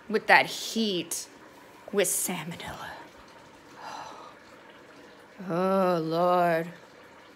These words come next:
I wouldn't wish that on my worst enemy. Mm-mm. I'll wish one of my exes on my worst enemy.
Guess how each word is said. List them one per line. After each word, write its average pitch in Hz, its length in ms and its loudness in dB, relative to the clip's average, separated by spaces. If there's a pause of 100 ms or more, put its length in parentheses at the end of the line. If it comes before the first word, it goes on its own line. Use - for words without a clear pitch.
(640)
I 202 100 6
wouldn't 202 260 2
wish 185 200 2
that 180 140 2
on 180 100 0
my 160 80 0
worst 170 300 -2
enemy. 151 380 -6 (1080)
Mm-mm. 165 280 -8 (3250)
I'll 180 120 4
wish 175 260 4
one 190 120 -2
of 170 60 2
my 147 120 2
exes 170 420 -2
on 170 100 -4
my 175 100 -4
worst 180 300 -8
enemy. 190 360 -6